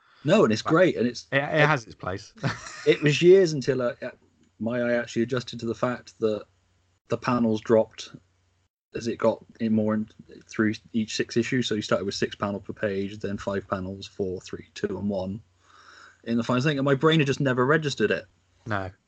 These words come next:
Speaker 2: I
Speaker 1: And
Speaker 2: love
Speaker 1: it
Speaker 2: that sort of storytelling, though, where, you know, you can do subtle things, and it's only when you look back on it.
Speaker 1: That's it. It's
Speaker 2: Uh,
Speaker 1: painfully
Speaker 2: you know.
Speaker 1: obvious when you look back on it. But I
Speaker 2: Yeah,
Speaker 1: was just so
Speaker 2: yeah.
Speaker 1: engrossed in those issues. And
Speaker 2: And
Speaker 1: it's
Speaker 2: in the mo-,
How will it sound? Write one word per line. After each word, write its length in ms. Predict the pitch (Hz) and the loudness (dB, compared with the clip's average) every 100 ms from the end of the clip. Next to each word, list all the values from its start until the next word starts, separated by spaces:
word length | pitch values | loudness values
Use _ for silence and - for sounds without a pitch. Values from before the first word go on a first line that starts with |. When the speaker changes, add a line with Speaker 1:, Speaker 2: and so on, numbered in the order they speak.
| _ _ _ _ _ _ - | _ _ _ _ _ _ -2
Speaker 2:
I 40 | 151 | 2
Speaker 1:
And 100 | 165 | 2
Speaker 2:
love 120 | 170 | 4
Speaker 1:
it 0 | |
Speaker 2:
that 140 | 156 127 | 2 0
sort 140 | 156 | -6
of 60 | 127 | -2
storytelling, 520 | 147 139 - 101 92 | 0 0 -2 -6 -4
though, 200 | 92 92 | -6 -4
where, 200 | 95 92 | -6 -6
you 200 | 98 110 | -6 -6
know, 100 | 98 | -6
you 100 | 95 | -6
can 120 | 104 | -4
do 140 | 107 | -2
subtle 400 | 98 - 101 - | -2 -2 -2 -4
things, 360 | 98 104 98 95 | -8 -6 -4 -6
and 80 | 98 | -6
it's 100 | 98 | -4
only 220 | 101 95 | -4 0
when 280 | 98 98 98 _ - - - - - | 0 -2 -6 _ -20 -20 -20 -18 -2
you 120 | 107 | 2
look 180 | 104 - | 2 2
back 260 | 101 - | -2 -2
on 80 | 87 | -4
it. 140 | 87 - _ _ _ _ | -4 -10 _ _ _ _
Speaker 1:
That's 180 | 156 - | -2 2
it. 100 | - | 2
It's 100 | 107 | 2
Speaker 2:
Uh, 40 | |
Speaker 1:
painfully 320 | 92 208 147 113 | 2 0 4 4
Speaker 2:
you 40 | |
know. 20 | |
Speaker 1:
obvious 260 | 139 92 87 | 4 2 -2
when 100 | 104 | -2
you 80 | 107 | -2
look 140 | 104 | 0
back 220 | 123 - | -2 -2
on 120 | 110 87 | -2 -4
it. 140 | 98 | -6
But 80 | 117 | 0
I 40 | 117 | 2
Speaker 2:
Yeah, 80 | |
Speaker 1:
was 100 | 92 | 2
just 180 | 117 - | 0 -4
so 180 | - 123 | 2 4
Speaker 2:
yeah. 60 | 120 | 4
Speaker 1:
engrossed 440 | 117 120 113 - | 4 4 4 2
in 120 | 110 | 0
those 180 | 104 104 | 2 2
issues. 500 | 113 117 - 110 - - | 0 0 -6 -6 -6 -6
And 160 | 123 165 | 2 4
Speaker 2:
And 100 | 208 | 4
Speaker 1:
it's 60 | |
Speaker 2:
in 40 | 208 | 4
the 60 | |
mo-, 180 | 170 | 0